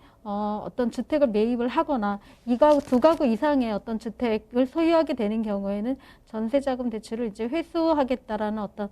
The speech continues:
그런 발표들이 있어서, 어, 더, 더, 전세자금 대출을 이용해서 갭 투자를 하시려는 분들의 어떤 제동이 걸렸다라는 게 사실은 올 상반기죠. 상반기 이월 이십일 일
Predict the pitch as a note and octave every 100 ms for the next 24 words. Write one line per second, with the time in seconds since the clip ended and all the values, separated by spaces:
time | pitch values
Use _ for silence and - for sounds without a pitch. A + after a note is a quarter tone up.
0 | - _ - A3+ A3+ G#3+ - C4+ A#3+ A#3
1 | F3 G#3+ G3 C#4+ B3+ - - - A3 A3
2 | A3 B3 A#3 A#3 B3 B3+ A#3+ B3+ C4 E4+
3 | D#4 C4+ C4+ C4+ A3+ B3 A#3+ G#3+ - C4+
4 | A#3+ A3 C#4+ D4+ B3+ G3+ - A3 A3 C#4+
5 | C#4+ C4 C4+ D4 - C4+ A#3+ A#3+ A3 A3+
6 | A3 A#3+ A#3+ A3 A3+ A#3 - - G#3+ A3
7 | A3+ G#3+ A#3+ A#3+ G3+ G#3 - - G#3 G3
8 | G3 G#3 G#3 C4+ C4 C#4 D4 - - _
9 | A#3 C4+ D4 D4 D4 C#4+ C#4+ C#4+ F#4 F4
10 | F4+ A3 G3 B3 B3 D4 C4 B3 B3 A#3
11 | A3+ B3+ G#3+ A3 G#3+ G#3 A#3+ D4